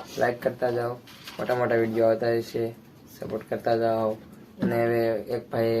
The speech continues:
એટલે કે તે દિવસના કહે છે કે "પ્રેન્ક કરો, પ્રેન્ક કરો."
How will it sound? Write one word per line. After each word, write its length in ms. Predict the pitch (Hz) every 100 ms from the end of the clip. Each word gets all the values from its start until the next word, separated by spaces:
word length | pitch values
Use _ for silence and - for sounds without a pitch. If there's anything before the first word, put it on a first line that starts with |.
| 110 107
એટલે 260 | 107 - 110
કે 260 | 110 110
તે 440 | 101 - - 123 117
દિવસના 520 | 120 117 113 117 110
કહે 220 | 107 123
છે 180 | - 110 - - - - - - - - - - - -
કે 80 |
"પ્રેન્ક 540 | 160 - 127 123 117 -
કરો, 220 | 123 120 113
પ્રેન્ક 400 | 127 123 120 110
કરો." 220 | 120 113